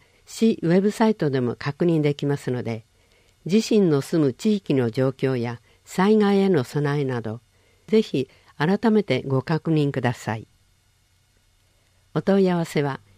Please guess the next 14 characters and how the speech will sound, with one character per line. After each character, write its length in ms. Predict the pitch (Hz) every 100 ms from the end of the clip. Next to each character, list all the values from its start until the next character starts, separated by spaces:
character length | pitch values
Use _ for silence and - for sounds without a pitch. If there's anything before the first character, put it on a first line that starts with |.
| -
岩 260 | 151 180 208
出 120 | 214
市 180 | - 165
役 200 | 160 -
所、 240 | - - _ _ _ -
電 260 | 147 139
話 200 | 135 135 _ _ _
六 380 | - 165 - 214
二 280 | 214 196 170
の 260 | 131 110 117 _ _ -
二 340 | 160 202 214
一 500 | 202 185 185 - 117 107
四 440 | 139 147 139 135
一、 440 | - 123 - 117